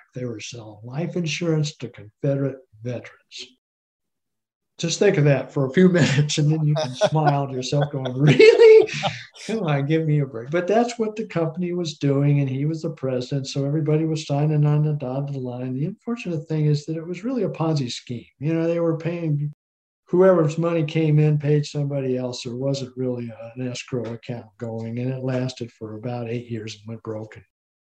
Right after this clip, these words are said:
But he needed to have a living, and he was paid a pretty decent wage, and he had a house in Memphis. And, and I always tell people, if he hadn't gone there, I wouldn't be here, because Margaret, the only daughter who got married,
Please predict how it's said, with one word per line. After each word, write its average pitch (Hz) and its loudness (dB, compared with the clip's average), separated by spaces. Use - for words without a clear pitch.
But 151 2
he 151 4
needed 165 4
to 120 -4
have 123 -6
a 117 -10
living, 127 -8
and 117 -12
he 131 -6
was 151 -4
paid 143 0
a 135 -4
pretty 139 -4
decent 127 -10
wage, 120 -6
and 127 -4
he 123 -6
had 123 -8
a 131 -8
house 110 -16
in 110 -14
Memphis. 110 -12
And, 123 -10
and 113 -14
I 123 -8
always 165 -2
tell 151 -4
people, 139 -4
if 120 -12
he 127 -4
hadn't 147 -2
gone 147 -2
there, 135 -4
I 127 -8
wouldn't 127 -8
be 123 -6
here, 143 -4
because 110 -18
Margaret, 160 0
the 123 -8
only 147 -4
daughter 127 -6
who 135 -8
got 143 -6
married, 123 -12